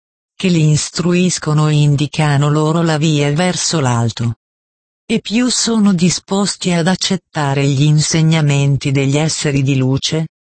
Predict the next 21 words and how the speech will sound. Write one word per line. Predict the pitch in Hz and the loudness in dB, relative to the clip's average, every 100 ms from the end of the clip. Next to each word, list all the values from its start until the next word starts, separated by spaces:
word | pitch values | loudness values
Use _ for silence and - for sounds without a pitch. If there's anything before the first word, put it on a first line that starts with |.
| _ _ | _ _
prima | - 226 240 214 180 | -4 -2 2 2 2
viene | 160 190 190 175 | 2 2 2 2
loro | 156 151 151 | 2 2 2
dischiuso | 147 170 - - 185 180 - 170 | 2 0 0 0 0 0 -2 -2
l'occhio | 156 170 - 190 175 | 0 0 0 -2 -2
spirituale | - - 175 180 165 208 180 147 143 170 | -4 -2 0 2 0 0 0 0 0 0
ed | 156 151 | -2 0
ora | 160 143 165 160 | 0 0 0 0
sono | - 151 131 127 | 0 0 2 0
sfuggiti | - 160 143 143 180 175 160 | -2 -2 -2 2 2 2 0
all'oscurità, | 139 147 139 - 151 147 147 - 165 180 185 _ _ - | 0 0 -2 -4 -4 -2 -2 -2 -2 -2 -6 _ _ -4
entreranno | 226 185 165 156 156 147 151 147 | 0 0 0 -2 0 2 2 2
nelle | 143 147 165 | 2 2 2
sfere | - - 160 180 190 | 0 -2 -2 0 0
dove | 165 175 190 175 | 0 0 -2 -2
possono | 220 214 - 180 160 | -2 -2 -2 0 2
donare | 156 170 151 147 151 147 | 2 2 2 0 0 2
luce | 156 160 160 175 160 | 2 2 0 0 0
a | |
loro | 147 151 143 | 0 0 0
volta. | 135 127 123 - 127 | 0 0 -2 -4 -6